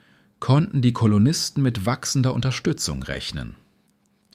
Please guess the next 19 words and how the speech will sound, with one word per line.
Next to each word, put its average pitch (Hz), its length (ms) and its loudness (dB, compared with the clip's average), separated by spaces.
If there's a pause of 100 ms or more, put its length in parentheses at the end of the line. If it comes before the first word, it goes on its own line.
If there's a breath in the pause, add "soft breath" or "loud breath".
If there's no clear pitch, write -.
(600 soft breath)
Das 123 400 0
Bündnis 147 640 2
von 123 220 6
siebzehnhundertachtundsiebzig 123 1700 0
war 120 140 2
daher 120 360 4
nicht 127 340 2
nur 117 100 4
ein 104 140 0
diplomatischer 104 800 -2
Erfolg, 82 560 -8 (480 loud breath)
sondern 180 640 0
eine 113 460 0
echte 156 380 -4
Überlebensgarantie 90 1400 -2
für - 200 -2
die 151 100 2
junge 92 380 0
Revolution. 113 840 -2